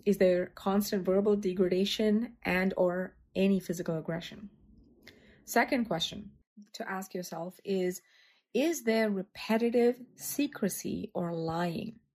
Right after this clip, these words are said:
about major issues to do with trust in the relationship? So, for example,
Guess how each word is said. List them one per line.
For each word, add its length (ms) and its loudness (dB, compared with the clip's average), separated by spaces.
about 420 2
major 920 4
issues 960 -2
to 140 0
do 140 4
with 420 -4
trust 420 -2
in 80 -4
the 80 -4
relationship? 600 -8
So, 240 4
for 120 0
example, 580 -2